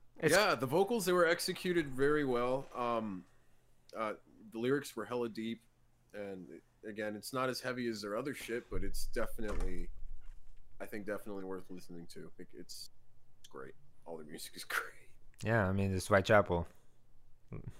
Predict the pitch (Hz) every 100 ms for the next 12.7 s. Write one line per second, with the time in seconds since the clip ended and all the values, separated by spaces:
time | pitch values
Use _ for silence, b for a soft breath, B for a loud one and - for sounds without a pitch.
0 | - - b b b - 127 135 131 B
1 | B B B - - 117 131 113 - -
2 | - 151 147 135 139 135 113 110 110 98
3 | - 104 101 98 107 - 110 107 110 104
4 | 98 92 - - - 127 110 120 - -
5 | 139 120 110 104 - 104 92 92 92 90
6 | - - - - - - _ _ _ _
7 | _ _ _ - 107 110 113 110 101 110
8 | 95 95 98 104 117 107 98 92 - 110
9 | 107 101 95 101 B B B - 120 110
10 | - 131 123 127 139 135 131 139 143 147
11 | 139 120 110 117 117 104 107 110 104 110
12 | 101 107 110 101 95 95